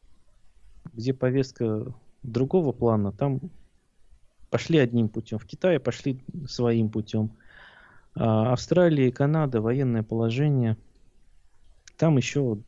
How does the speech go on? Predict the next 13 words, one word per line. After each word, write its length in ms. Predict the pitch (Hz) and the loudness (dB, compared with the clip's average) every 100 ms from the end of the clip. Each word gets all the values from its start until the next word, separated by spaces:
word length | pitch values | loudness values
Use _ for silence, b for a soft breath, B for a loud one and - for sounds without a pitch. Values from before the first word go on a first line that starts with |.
| - | -18
давит 580 | 123 107 123 113 107 - | -14 0 2 2 -2 -6
эту 120 | 107 | -12
тему. 420 | - 113 107 110 - - - - - - - - - - - - - - | -6 -4 -2 -6 -10 -20 -20 -20 -20 -20 -20 -20 -20 -20 -20 -20 -12 -2
Но 180 | 165 170 | 2 4
эта 160 | 151 | 2
тема 300 | 135 160 143 | 0 2 2
не 160 | 135 135 | 4 4
для 180 | 131 131 | 2 0
стрима, 440 | 131 170 160 113 | 0 -2 0 0
так 180 | 98 113 | -4 -10
что 140 | - | -10
давайте, 420 | 117 117 123 117 107 | -8 -2 -2 -2 -4
наверное, 640 | 101 107 101 95 98 | 0 0 0 0 0